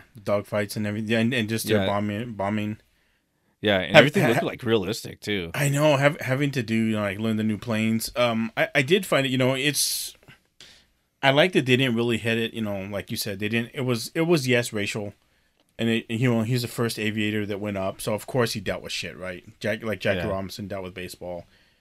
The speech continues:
Speaker 1: you
Speaker 2: Yeah.
Speaker 1: know, he, he dealt with shit too. I, I
Speaker 2: But it
Speaker 1: understand
Speaker 2: did feel
Speaker 1: that.
Speaker 2: like it was, it, yeah, but it did feel like it was just about that.
Speaker 1: No, no. You know, you, you knew that he was, you know, he was also struggling, like, like, s-, to learn the new things, the new planes, just like his other peers were.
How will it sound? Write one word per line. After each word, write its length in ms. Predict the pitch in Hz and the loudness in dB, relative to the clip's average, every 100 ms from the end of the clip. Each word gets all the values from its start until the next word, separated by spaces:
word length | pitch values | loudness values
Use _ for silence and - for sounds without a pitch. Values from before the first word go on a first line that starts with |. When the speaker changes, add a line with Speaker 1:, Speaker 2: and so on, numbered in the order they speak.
| _ - | _ -8
Speaker 1:
you 60 | |
Speaker 2:
Yeah. 40 | 87 | -6
Speaker 1:
know, 160 | 87 82 _ _ _ - | -6 -12 _ _ _ -6
he, 120 | 151 | -6
he 200 | - 156 | -2 -2
dealt 220 | 135 117 | 4 2
with 100 | 98 | 2
shit 260 | 92 107 92 | -6 -8 -10
too. 280 | - 92 98 | -10 -10 -10
I, 40 | |
I 20 | - | -14
Speaker 2:
But 420 | - _ _ 190 | -18 _ _ 4
it 40 | |
Speaker 1:
understand 360 | 135 117 107 139 | 6 4 4 2
Speaker 2:
did 80 | - | 6
feel 100 | 165 | 6
Speaker 1:
that. 20 | |
Speaker 2:
like 140 | 143 131 | 6 6
it 80 | 110 | 4
was, 140 | 110 - | 2 -2
it, 260 | 113 131 | 4 4
yeah, 140 | 131 123 | 6 4
but 140 | 104 | 4
it 40 | 110 | 0
did 180 | 127 | -2
feel 180 | - 135 | 0 2
like 180 | 127 - | 2 2
it 60 | 104 | 0
was 180 | 95 | 0
just 400 | - 107 98 - | -2 2 2 2
about 340 | 104 82 85 78 | -4 0 -2 -4
that. 280 | 85 76 - | -8 -8 -4
Speaker 1:
No, 380 | 147 143 143 123 | 6 10 10 8
no. 460 | 123 120 110 101 92 _ _ _ _ _ _ _ _ - | 6 4 4 0 -4 _ _ _ _ _ _ _ _ -4
You 80 | |
know, 100 | 113 | 0
you, 140 | 113 127 | 0 -2
you 120 | 139 139 | 2 6
knew 140 | 156 | 6
that 120 | 151 131 | 6 6
he 100 | 147 | 4
was, 220 | 127 123 | 4 2
you 60 | |
know, 220 | 113 110 110 | 2 2 2
he 140 | 160 | 2
was 140 | 151 | 4
also 220 | 131 127 131 | 4 2 0
struggling, 440 | - 120 117 123 | 2 2 2 2
like, 200 | 110 98 | 2 0
like, 140 | 110 107 | -2 -4
s-, 100 | - | -6
to 120 | - | -2
learn 200 | 113 120 117 | 4 4 4
the 60 | |
new 140 | 120 117 | 4 2
things, 440 | 131 123 123 113 | 2 2 2 0
the 80 | 120 | 0
new 140 | 117 | 0
planes, 500 | 113 117 113 117 110 | 0 -2 0 0 -2
just 160 | - 113 | -4 -2
like 140 | 113 | 0
his 100 | 113 | 0
other 200 | 107 107 98 | 0 0 -2
peers 320 | 120 110 107 | -2 -2 -2
were. 320 | 107 110 110 | -2 0 -2